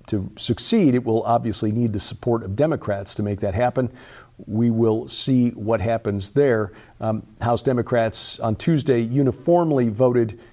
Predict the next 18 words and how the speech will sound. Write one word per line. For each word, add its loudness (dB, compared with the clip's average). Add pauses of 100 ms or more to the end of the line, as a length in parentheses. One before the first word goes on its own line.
(160)
for 2
their 6
leader, 2
Minority 0
Leader 0
Hakeem -2
Jeffries. 0
But -2
again, -2
being 4
in 0
the 0
minority, 4
Democrats 0
don't -2
have 0
enough -4
votes -4